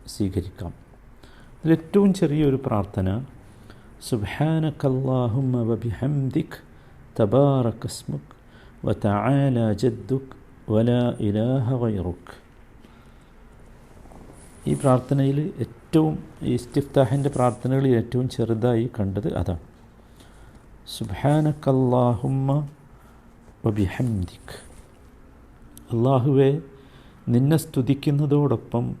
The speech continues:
നിൻ്റെ പരിശുദ്ധിയെ ഞാൻ വാഴ്ത്തുന്നു. "വതബാറകസ്മുക്," നിൻ്റെ നാമം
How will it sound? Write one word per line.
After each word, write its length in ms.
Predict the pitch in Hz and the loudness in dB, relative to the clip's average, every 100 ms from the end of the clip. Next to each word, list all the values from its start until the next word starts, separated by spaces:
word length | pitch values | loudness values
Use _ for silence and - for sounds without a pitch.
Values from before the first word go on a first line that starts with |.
| - | -10
നിൻ്റെ 600 | - 113 113 120 117 127 127 | -2 0 2 0 2 0 2
പരിശുദ്ധിയെ 760 | 110 107 113 - 107 - 131 113 | 0 0 0 -4 -8 -2 -2 0
ഞാൻ 300 | 101 98 92 | 0 0 0
വാഴ്ത്തുന്നു. 600 | 87 90 85 - 92 78 - - - - - - - - - - - - - - - - - - - | 0 0 -4 -4 -4 -4 -10 -18 -20 -20 -20 -20 -20 -20 -20 -20 -20 -20 -20 -20 -20 -20 -20 -16 2
"വതബാറകസ്മുക്," 1500 | 135 143 135 143 175 185 185 165 - 127 - 123 110 - - - - - - - - - - - | 2 4 4 6 6 6 6 4 0 -8 -6 -4 -4 -6 -20 -20 -20 -20 -20 -20 -20 -20 -20 -6
നിൻ്റെ 300 | 113 139 147 | 0 2 4
നാമം 580 | 139 123 143 147 147 123 | 4 2 2 2 0 -2